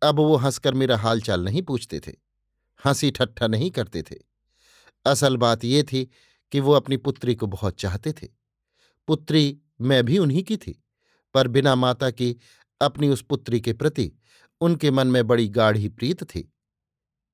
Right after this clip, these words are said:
वो उनकी एकमात्र संतान भी तो थी। मैं तो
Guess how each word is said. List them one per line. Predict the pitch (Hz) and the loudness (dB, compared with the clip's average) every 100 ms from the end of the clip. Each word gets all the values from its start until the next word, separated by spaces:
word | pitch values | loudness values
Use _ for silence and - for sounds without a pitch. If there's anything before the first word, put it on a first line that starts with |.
| _ _ | _ _
वो | 120 143 143 - _ - | 0 4 4 2 _ -2
उनकी | 151 151 147 | 0 0 0
एकमात्र | 139 120 123 120 117 | 0 0 0 -2 -4
संतान | - 101 92 104 95 | -4 -4 -2 -2 -2
भी | 98 | -6
तो | 143 196 | -4 -4
थी। | 202 165 - _ _ _ _ _ _ _ _ - | -4 -8 -10 _ _ _ _ _ _ _ _ -4
मैं | 113 139 | 0 0
तो | - 123 | 0 -2